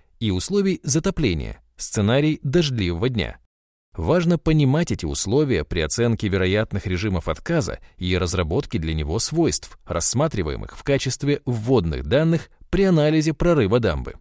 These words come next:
Главная цель анализа — определение категории по классификации последствий для дамбы,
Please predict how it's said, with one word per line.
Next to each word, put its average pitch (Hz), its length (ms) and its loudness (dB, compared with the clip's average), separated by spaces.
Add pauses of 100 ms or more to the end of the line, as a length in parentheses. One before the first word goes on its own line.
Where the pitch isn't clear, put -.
(840)
Главная 92 640 2
цель 87 260 0
анализа — 90 460 0 (260)
определение 175 640 2
категории 143 680 2
по 131 240 -2
классификации 120 800 -2
последствий 113 680 -2
для 101 200 2
дамбы, 135 420 2